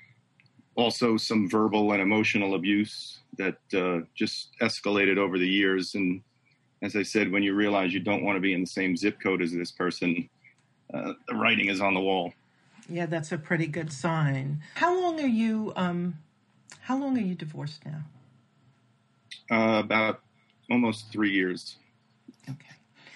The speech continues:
Speaker 2: So when you first reached out for support, there were a couple of things that you were struggling with. Do you remember what some of those were?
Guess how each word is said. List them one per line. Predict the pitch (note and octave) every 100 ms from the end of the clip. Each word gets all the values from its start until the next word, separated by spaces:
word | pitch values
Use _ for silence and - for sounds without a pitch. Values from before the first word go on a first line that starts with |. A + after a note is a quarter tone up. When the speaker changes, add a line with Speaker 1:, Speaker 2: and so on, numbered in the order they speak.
| - -
Speaker 2:
So | - - B3+
when | B3+ B3
you | E4+
first | F4+ C#4+ A#3 - G#3+
reached | G#3 -
out | F#3 E3 -
for | D#3
support, | - D3+ - A3 D3+ -
there | F#3+
were | G3
a | G#3+
couple | - A#3 A#3
of | F#3+
things | - G3+ G3+ F#3+
that | F3+ E3+ F3+
you | E3+
were | D#3+ D3+
struggling | C#3 - - - F#3 F3 D#3+ C3+ B2 B2
with. | - - -
Do | F3+
you | F3+
remember | F3+ F#3 F#3 F#3+
what | F#3 F#3
some | - F#3
of | F3+ F3+
those | F3+ F3+
were? | F#3 F3+ G#3+